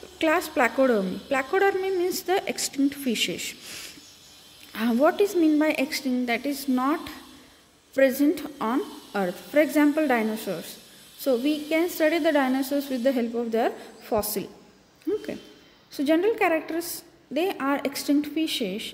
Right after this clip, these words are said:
The body was fish-like and endoskeleton was bony. They had a bony armor on the head and the neck. That is head and the neck. It is protected by covering. That covering is a bony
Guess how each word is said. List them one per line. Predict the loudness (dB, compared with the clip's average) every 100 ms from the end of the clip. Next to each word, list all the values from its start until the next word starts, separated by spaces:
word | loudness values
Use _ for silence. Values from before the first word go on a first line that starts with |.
| -8
The | -6
body | 0 2 2
was | 2 0 -2
fish-like | -4 -4 -2 -2 -2 -2 -4
and | -4
endoskeleton | -4 -4 -4 -6 -6 -6 -4 -2 -4 -4
was | -2 -4 -8 -20 -20 -2
bony. | 4 4 4 2 -4 -14 -6
They | -2 -2
had | 0 2 4 2 -2 -10 -18 -20 -20 -20 _ -4
a |
bony | 0 2 2 2 0
armor | 2 2 2 0 0
on | -2
the |
head | -2 -2 -2 -4
and | -4 -4 -2
the | -4 -6 -10
neck. | -8 -8 -12 -2
That | 2 4
is | 2 0
head | 0 0 0
and | -2 -2
the | 0
neck. | 2 2 0
It | -4 -6
is |
protected | -6 -4 -2 -2 -2 0 0
by | 2 2 0 -4 -16 -20 -20 -20 -14 -10 -2
covering. | 2 6 6 6 2 0 -4 -12 -20 -8 -4
That | -4 0
covering | 2 4 4 2 0
is | 0
a | 0
bony | 2 2 2